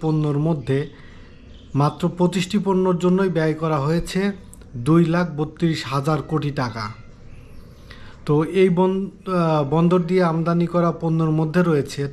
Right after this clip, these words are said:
তুলা, ডিজেল, স্ক্র্যাপ জাহাজ, ফানেল অয়েল, পাম অয়েল, আহ, সিমেন্ট ক্লিংকার, গম, অপরিশোধিত তেল, সার, সয়াবিন,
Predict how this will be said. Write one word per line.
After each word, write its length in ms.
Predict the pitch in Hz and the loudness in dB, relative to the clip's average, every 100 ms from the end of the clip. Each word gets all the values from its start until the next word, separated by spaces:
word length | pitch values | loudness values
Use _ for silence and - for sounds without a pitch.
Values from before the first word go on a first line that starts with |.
| - | -2
তুলা, 460 | 175 165 151 160 170 - - - - | 2 2 2 -2 -6 -18 -20 -16 -4
ডিজেল, 560 | 123 156 139 143 143 156 - - - | 2 2 2 0 0 -6 -16 -18 -10
স্ক্র্যাপ 400 | 143 - - 165 147 | -10 -6 0 0 0
জাহাজ, 440 | 139 143 127 139 143 - - - - | -2 -2 0 -2 -4 -8 -20 -20 -14
ফানেল 400 | - 151 165 170 | -2 2 4 4
অয়েল, 320 | 160 139 143 151 - - - | 2 0 -2 -6 -16 -20 -6
পাম 300 | 156 156 160 | 0 2 2
অয়েল, 320 | 143 135 147 160 - - - - - | 2 0 -2 -8 -16 -20 -20 -20 -8
আহ, 240 | 135 131 | -2 -2
সিমেন্ট 600 | 127 - 156 170 175 170 - - | -2 0 4 4 4 0 -8 -4
ক্লিংকার, 680 | 165 165 151 143 143 165 - - - - | 0 0 0 -2 -2 -6 -12 -20 -20 -10
গম, 480 | 123 156 156 139 156 - - - | 0 2 4 0 -4 -10 -20 -6
অপরিশোধিত 760 | 151 151 170 165 - 175 175 180 | -4 0 0 0 -2 0 0 -2
তেল, 460 | - 165 143 135 147 - - | -2 0 0 0 -6 -16 -18
সার, 440 | - - 151 151 135 135 - - - | -10 -2 0 2 0 -4 -20 -20 -18
সয়াবিন, 680 | - 151 160 156 143 147 | -2 2 4 4 2 2